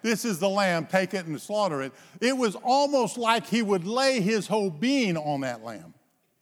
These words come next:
knowing how serious that moment was.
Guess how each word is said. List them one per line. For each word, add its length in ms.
knowing 480
how 280
serious 1000
that 420
moment 540
was. 600